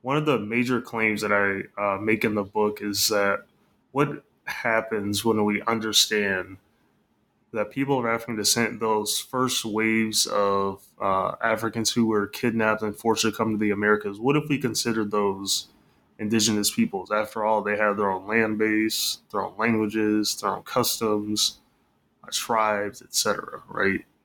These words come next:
And because of the history, how we understand and write about, um, the history of slavery, the transatlantic slave trade, they're automatically marked with the, uh, sort of mark of,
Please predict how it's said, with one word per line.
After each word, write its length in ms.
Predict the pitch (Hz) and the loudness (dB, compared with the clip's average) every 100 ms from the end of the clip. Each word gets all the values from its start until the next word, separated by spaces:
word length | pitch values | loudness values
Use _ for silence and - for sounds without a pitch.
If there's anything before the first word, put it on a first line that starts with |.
| _ | _
And 600 | 120 110 104 101 95 92 - | -2 0 0 -4 -8 -12 -4
because 440 | 120 - - 143 | -4 0 0 2
of 160 | 135 120 | 2 0
the 120 | 110 | -2
history, 580 | 104 120 - 113 107 101 | 0 0 2 2 2 -2
how 200 | - 110 | 0 2
we 200 | 107 104 - - | 2 0 -4 -4
understand 440 | 113 107 - 110 | 0 2 2 2
and 160 | 98 98 | 0 2
write 200 | 107 104 | 2 2
about, 420 | 98 92 92 - _ _ _ _ _ _ _ _ _ | 0 0 0 -6 _ _ _ _ _ _ _ _ _
um, 400 | 92 90 90 85 _ _ _ - | -4 -2 -4 -10 _ _ _ -14
the 120 | 107 | -4
history 320 | 113 107 107 | 0 0 0
of 80 | 101 | -2
slavery, 880 | - 110 107 104 104 104 101 101 101 | 0 0 0 -2 -2 2 2 2 0
the 100 | 98 | -2
transatlantic 640 | - 107 101 98 98 92 | -2 0 2 2 0 -2
slave 280 | - 110 104 | 0 0 -2
trade, 380 | - 95 92 | -2 -2 -2
they're 240 | 117 113 104 - | -2 -2 -2 0
automatically 560 | 117 113 113 117 - | 0 2 0 -2 -4
marked 380 | 104 104 104 104 | -2 2 2 0
with 160 | 104 - | -12 -4
the, 380 | 107 101 101 98 _ _ _ _ _ _ | 0 0 0 -4 _ _ _ _ _ _
uh, 80 | 101 | -6
sort 240 | 95 123 | 0 0
of 60 | 113 | 0
mark 260 | 113 113 107 | 0 0 -2
of, 180 | 98 | -12